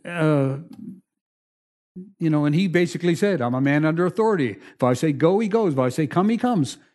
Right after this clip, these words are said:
You know, so this is not a, this is not a big thing for me. I know that you can just say the word and he's gonna be healed just like that.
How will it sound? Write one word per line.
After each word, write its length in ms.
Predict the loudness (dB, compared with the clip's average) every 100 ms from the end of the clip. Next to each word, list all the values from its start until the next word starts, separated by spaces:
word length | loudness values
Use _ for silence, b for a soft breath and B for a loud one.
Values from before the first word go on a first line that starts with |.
| b
You 100 | 0
know, 200 | 0 0
so 400 | -2 0 2 0
this 220 | -2 -4 -2
is 100 | 0
not 180 | 0
a, 280 | 2 0 -2
this 240 | -2 -2 0
is 60 |
not 120 | 0 2
a 60 |
big 200 | 2 0
thing 200 | 0 0
for 80 | 0
me. 360 | 0 0 0 B B B
I 180 | -2 0
know 200 | 0 0
that 220 | -2 -2
you 120 | -2
can 200 | 0 0
just 180 | 0 2
say 160 | 2
the 120 | 2 0
word 380 | 0 -2 -6 -16 -16 _ -4
and 140 | -2
he's 140 | -2 -2
gonna 200 | -4 -2
be 120 | -2
healed 320 | -2 -2 -6
just 220 | -10 -8
like 160 | -8 -6
that. 300 | -8 -10